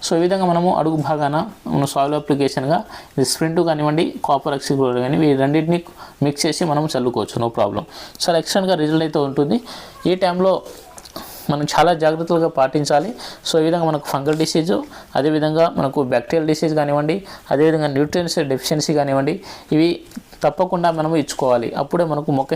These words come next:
హెల్దీగా పెరుగుతుంది, మనకు ఎటువంటి ప్రాబ్లమ్స్ అయితే రాదు. ఆ, కొంతవరకు ఏంటంటే మనకు ఈ మన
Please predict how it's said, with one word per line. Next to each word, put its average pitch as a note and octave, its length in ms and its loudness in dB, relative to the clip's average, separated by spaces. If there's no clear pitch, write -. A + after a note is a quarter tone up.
హెల్దీగా D3+ 340 2
పెరుగుతుంది, D3+ 600 0
మనకు D3 200 2
ఎటువంటి E3+ 300 0
ప్రాబ్లమ్స్ D3+ 500 0
అయితే C#3+ 180 0
రాదు. B2+ 400 0
ఆ, D#3 100 0
కొంతవరకు F#3+ 540 2
ఏంటంటే E3+ 400 0
మనకు D3+ 440 -2
ఈ C#3+ 440 2
మన D#3 400 0